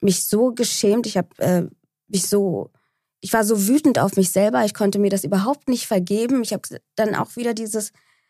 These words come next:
dieses Verallgemeinern irgendwie, „Du bist schlecht in allem, du kannst gar nichts, du bist zu dumm für alles und alle anderen wissen das und lachen über dich und schauen auf dich herab.“ Und diese Gedanken sind immer mehr gewachsen, immer mehr gewachsen.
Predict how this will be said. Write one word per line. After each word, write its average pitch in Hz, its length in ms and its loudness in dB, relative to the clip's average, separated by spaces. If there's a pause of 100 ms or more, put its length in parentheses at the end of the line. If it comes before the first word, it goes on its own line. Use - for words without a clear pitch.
(240)
dieses 220 200 -2
Verallgemeinern 262 800 0
irgendwie, 208 260 0
„Du 254 120 -2
bist 285 260 -2
schlecht - 440 -4
in 269 100 -4
allem, 262 360 0
du 262 80 -4
kannst - 380 -6
gar 277 280 0
nichts, 262 200 -4
du 247 60 -10
bist 247 260 -8
zu 240 220 -2
dumm 277 220 4
für - 240 -2
alles 277 360 0
und - 180 -2
alle 254 260 2
anderen 233 420 0
wissen 233 280 -2
das 220 220 -2 (440)
und 220 160 2
lachen 220 320 2
über 180 200 4
dich 185 360 -4 (360)
und 196 200 2
schauen 220 260 4
auf 190 100 2
dich - 200 -8
herab.“ 180 300 0 (540)
Und 202 220 2
diese 233 220 2
Gedanken 196 480 2
sind 185 180 2
immer 202 200 4
mehr 180 180 4
gewachsen, 175 440 -2
immer 185 180 2
mehr 180 180 2
gewachsen. 180 600 -4